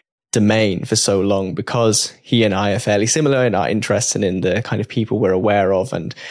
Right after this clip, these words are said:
these different cognitive biases and so on. Um, and it was just really, really interesting. And I said this to Will both during the chat and also afterwards.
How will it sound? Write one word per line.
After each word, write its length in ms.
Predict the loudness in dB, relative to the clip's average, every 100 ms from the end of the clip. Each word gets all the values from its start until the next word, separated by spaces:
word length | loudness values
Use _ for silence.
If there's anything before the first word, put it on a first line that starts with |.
| -10
these 120 | -6 -4
different 300 | -4 -4 -4
cognitive 600 | -4 -2 -2 -2 -2 -4
biases 560 | 0 0 0 -2 -2
and 120 | -4
so 260 | 0 0 2
on. 200 | 0 -2 -10 -18 -18 _
Um, 160 | -4 0
and 120 | 2
it 60 | 2
was 100 | 2
just 160 | 2
really, 280 | 2 4 2
really 340 | 2 2 2
interesting. 600 | 0 -2 -4 -4 -2 -4
And 100 | -2
I 40 | 0
said 200 | 0 -2
this 140 | -2
to 100 | 0
Will 320 | 2 4 2
both 340 | 2 0 0 -2 _ -10
during 460 | 0 4 4 2
the 180 | -2 -2
chat 400 | -2 -2 -2 -4 _ -8
and 140 | -4 -2
also 240 | 0 0
afterwards. 680 | 2 0 0 0 2 0